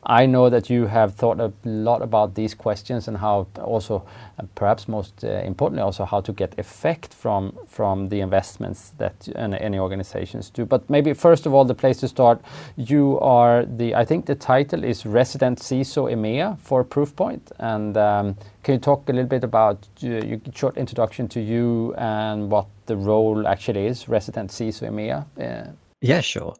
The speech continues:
Speaker 2: So, um, I've only been with, with, uh, Proofpoint a little while now, but my history, uh, is a ciso in, in two global law firms, a ciso of U K air traffic control,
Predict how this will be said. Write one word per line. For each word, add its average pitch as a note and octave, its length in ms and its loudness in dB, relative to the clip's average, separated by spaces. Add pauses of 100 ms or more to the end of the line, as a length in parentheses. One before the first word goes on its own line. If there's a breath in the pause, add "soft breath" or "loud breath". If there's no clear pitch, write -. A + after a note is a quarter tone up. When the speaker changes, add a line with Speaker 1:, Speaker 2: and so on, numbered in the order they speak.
(100)
Speaker 2:
So, A2+ 640 8
um, A2 260 4
I've A#2 220 4
only F#3 140 6
been A#2 160 2
with, F#2+ 280 -2
with, F#2 300 -2
uh, F2+ 400 0
Proofpoint - 360 -10
a G#2 40 -2
little G2 260 2
while G2+ 300 4
now, E2+ 240 -4 (400 loud breath)
but G#2 200 2
my G#2 220 4
history, G2 640 2
uh, F#2 320 2
is F2+ 260 -4
a F#2 40 -6
ciso G2 540 0
in, F2+ 200 -2
in F2 200 -6
two F#2+ 280 -2
global F2+ 340 0
law G2+ 220 2
firms, G#2+ 640 4
a G2 40 -8
ciso F2 560 -2
of F#2 240 -4
U G2 160 0
K F2+ 220 -4
air F2+ 160 -2
traffic - 340 -6
control, G#2 600 4